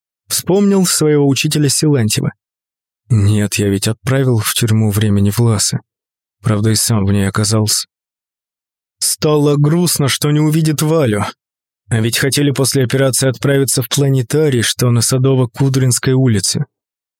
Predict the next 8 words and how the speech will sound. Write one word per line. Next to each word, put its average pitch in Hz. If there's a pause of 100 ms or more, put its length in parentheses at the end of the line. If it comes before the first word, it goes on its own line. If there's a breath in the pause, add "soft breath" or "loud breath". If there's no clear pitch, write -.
(200)
Я 123
напустил 139
руки, 135
ему 117
стало 135
как-то -
все -
равно. 131